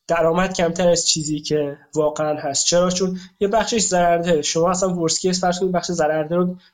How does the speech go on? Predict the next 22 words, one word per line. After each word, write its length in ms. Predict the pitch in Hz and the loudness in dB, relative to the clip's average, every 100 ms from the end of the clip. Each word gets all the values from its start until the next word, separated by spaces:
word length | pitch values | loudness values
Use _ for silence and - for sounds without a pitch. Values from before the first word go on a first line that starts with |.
| - | -2
مفت 280 | 175 180 180 | 0 0 0
بندازیم 460 | 180 180 165 165 | 2 2 2 -2
بیرون. 300 | 151 143 143 139 - _ _ - | -4 -6 -6 -8 -16 _ _ -4
ارزش 340 | 165 160 165 | 0 2 2
کمپانی 400 | 180 175 175 180 | 2 0 2 0
که 140 | - 214 | 0 0
نباید 340 | 196 202 175 | 0 0 0
بیشتر 400 | 156 - 147 147 | 0 0 0 -2
بشه. 280 | 143 - 131 _ - - - | -2 -6 -6 _ -20 -18 -4
اه، 160 | 156 151 | -2 0
ولی 200 | 160 175 | 0 0
خب 260 | 190 202 185 - | 0 -2 -4 -2
اگه 240 | 170 175 | -2 0
به 260 | 185 175 170 | 0 2 2
ارنینگ 260 | 160 180 196 | 4 2 0
فقط 300 | 170 160 156 | 0 0 0
نگاه 260 | 156 156 151 | -2 -2 -2
کنین 200 | 170 185 | 0 2
ارزش 320 | 160 151 - | 0 0 -2
کمپانی 380 | 160 147 165 165 | -2 -2 -2 2
بیشتر 400 | - - 151 143 | 2 4 2 0
می‌شه. 300 | 131 - | -4 -6